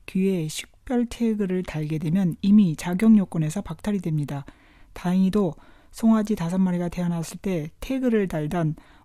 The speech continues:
목장 직원이 코로나로 인해 농장에 오질 않았습니다. 그러나 운송 시 태그가 필요하기 때문에 태그를 붙이는 방법을 연구한 결과 알에프아이디 칩을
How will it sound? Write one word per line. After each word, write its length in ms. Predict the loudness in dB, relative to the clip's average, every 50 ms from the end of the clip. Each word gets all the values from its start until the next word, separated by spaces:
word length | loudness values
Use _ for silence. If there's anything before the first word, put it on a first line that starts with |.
| -12
목장 520 | -6 -6 -6 -6 -8 -6 -2 2 4 4 4
직원이 600 | 4 0 -2 -2 0 2 2 2 2 2 0 -4 -6
코로나로 540 | -4 -2 2 4 4 4 4 2 0 0 -2
인해 280 | 0 0 0 0 2
농장에 600 | 2 2 4 4 4 4 4 2 2 2 2 2
오질 320 | 0 0 -2 0 0 0 0
않았습니다. 640 | 0 -2 -2 -2 -2 -2 0 0 0 -4 -6 -8 -10 -14 -20 -20 _ _ _ _ _ -4
그러나 440 | 0 4 4 4 4 2 0 -4 -10 _ _ _
운송 400 | 2 4 6 6 6 6 4 2
시 220 | 2 2 0 -4 -4
태그가 500 | -4 -4 -4 -2 -2 -2 -2 -4 -4 -6
필요하기 480 | -6 -2 -2 0 0 2 0 -2 -4
때문에 560 | -6 -6 -4 -2 -2 0 0 0 -2 -4 -6 -8
태그를 420 | -8 -8 -6 -4 -4 -2 -2 -2 -4
붙이는 500 | -4 -6 -8 -8 -4 0 0 2 2 0
방법을 480 | -2 -2 -2 -2 -2 -2 -2 -2 -2
연구한 480 | 0 0 0 0 -2 -2 -2 -2 -2 -2
결과 380 | -2 -2 -4 -4 -2 -2 -4 -4 -6 -14 _ _ _ _ _ _ _ _ _ _ _ _ _ _ _ _ -4
알에프아이디 800 | -2 0 0 0 0 -2 -2 -4 -4 -2 0 0 0 -2 -2
칩을 680 | -4 -4 -4 -2 -2 0 0 0 0 0 0 -2 -6 -10